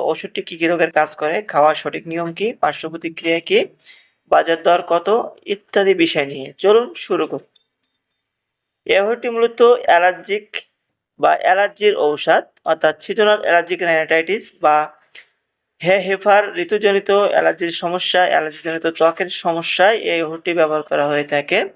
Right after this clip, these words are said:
যাদের, আহ, যে কোনো কিছু লাগলে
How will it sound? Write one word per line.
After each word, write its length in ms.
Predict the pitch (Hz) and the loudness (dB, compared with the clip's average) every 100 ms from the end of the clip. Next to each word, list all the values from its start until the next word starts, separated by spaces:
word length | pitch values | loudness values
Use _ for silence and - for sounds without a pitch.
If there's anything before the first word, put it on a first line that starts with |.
| _ _ - _ - - | _ _ -20 _ -20 -4
যাদের, 320 | 170 170 175 - - _ _ _ _ _ | 0 2 2 0 -6 _ _ _ _ _
আহ, 200 | 156 156 151 | 2 2 2
যে 120 | 185 | 0
কোনো 220 | 196 196 196 190 - _ _ _ _ _ - _ _ _ _ _ 196 | 2 2 2 -2 -10 _ _ _ _ _ -20 _ _ _ _ _ -2
কিছু 140 | 208 185 | 2 4
লাগলে 340 | 170 165 | 4 2